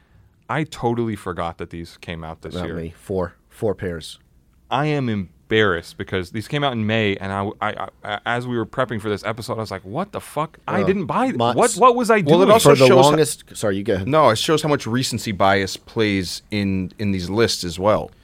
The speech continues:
Speaker 2: For the longest time, the black, we just talked about the black three cement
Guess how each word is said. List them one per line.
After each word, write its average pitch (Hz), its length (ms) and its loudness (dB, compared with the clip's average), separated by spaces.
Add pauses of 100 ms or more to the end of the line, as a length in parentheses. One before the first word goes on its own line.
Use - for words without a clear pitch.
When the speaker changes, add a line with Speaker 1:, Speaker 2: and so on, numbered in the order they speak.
(220)
Speaker 2:
For 113 220 0
the 107 120 0
longest 123 500 -2
time, 101 280 -6
the 90 100 -4
black, 95 300 -4 (100)
we 92 160 -6
just 95 280 -8
talked 98 200 -6
about 92 240 -6
the 85 80 -8
black 90 300 -8
three 92 140 -8
cement 87 420 -10